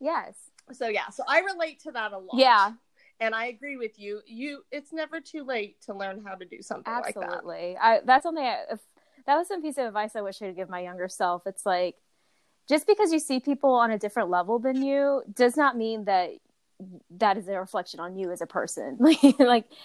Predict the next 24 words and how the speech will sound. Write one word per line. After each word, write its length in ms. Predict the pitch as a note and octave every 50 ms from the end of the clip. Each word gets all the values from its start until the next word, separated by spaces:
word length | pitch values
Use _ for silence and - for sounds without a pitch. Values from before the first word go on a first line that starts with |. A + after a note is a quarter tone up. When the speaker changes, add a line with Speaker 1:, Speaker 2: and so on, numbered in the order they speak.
| - -
Speaker 1:
everyone's 400 | - A#3+ C4 D#4 D#4+ D#4+ E4+ D#4+
at 100 | E4 C4
different 300 | - A#3 A#3 - B3+ -
levels 400 | G3+ G3 F#3+ F#3+ F#3+ F#3+ F3+ F3+ -
in 100 | - G3+
everything. 680 | F#3 F3 E3 D#3+ C3 - - F3+ D3 D3+ F3+ G3+ A3 G#3+ -
So 200 | - G3+ F3 E3+
it's 140 | F3 F3+ - -
like, 180 | E3 D#3+ D#3 -
if 160 | - F#3+ -
you 140 | A3+ A#3+ C4
wanna 160 | C4+ C#4 C4
grow 180 | G#3+ A3+ A3 A3
at 60 | A3+ B3+
a 20 |
skill, 380 | - - - G#3 F3+ F#3+ F#3+ F#3+
you 40 |
just 220 | F#3+ A3 A3 - -
keep 140 | D#4 D4+ -
practicing 560 | C#4+ C4 C4+ E4 F4 - F#4 - - E3+ E3 -
it. 100 | - -
That's 180 | G3+ G#3+ - -
all 200 | A3 G#3+ A3+
it 40 | A3+